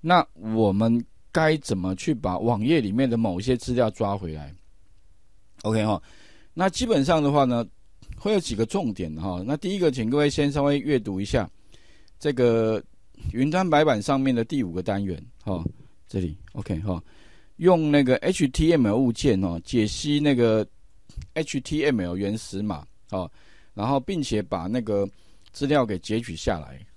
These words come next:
OK，那这个地方的话呢，当然哈，有几个你必须要知道的。第一个就是网页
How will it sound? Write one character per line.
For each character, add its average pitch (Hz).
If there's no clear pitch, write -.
OK， 104
那 320
这 233
个 208
地 190
方 170
的 160
话 156
呢， 139
当 143
然 117
哈， 104
有 120
几 117
个 98
你 101
必 135
须 123
要 117
知 107
道 98
的。 76
第 170
一 202
个 165
就 143
是 139
网 117
页 139